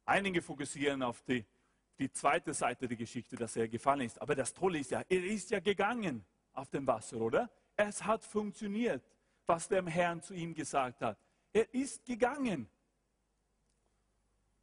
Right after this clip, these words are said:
Und es hat funktioniert. Ich möchte dir ein Bild zeigen oder ein Zitat von einem berühmten Eishockeyspieler.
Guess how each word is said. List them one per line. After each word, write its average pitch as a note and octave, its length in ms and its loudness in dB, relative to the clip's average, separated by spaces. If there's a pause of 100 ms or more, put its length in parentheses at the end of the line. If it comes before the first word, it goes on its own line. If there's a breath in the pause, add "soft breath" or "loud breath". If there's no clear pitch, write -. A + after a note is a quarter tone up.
(880)
Und E3 100 -2
es E3 140 0
hat C#3+ 180 -6
funktioniert. A#2 680 -4 (4000)
Ich - 40 -20
möchte E3 260 -2
dir E3 140 4
ein D#3+ 100 -4
Bild D3+ 240 -2
zeigen A2+ 340 0
oder B2 160 4
ein C3+ 140 0
Zitat B2+ 500 0 (3000)
von C#3 120 0
einem C#3+ 140 0
berühmten C#3 340 0
Eishockeyspieler. A2+ 1000 -2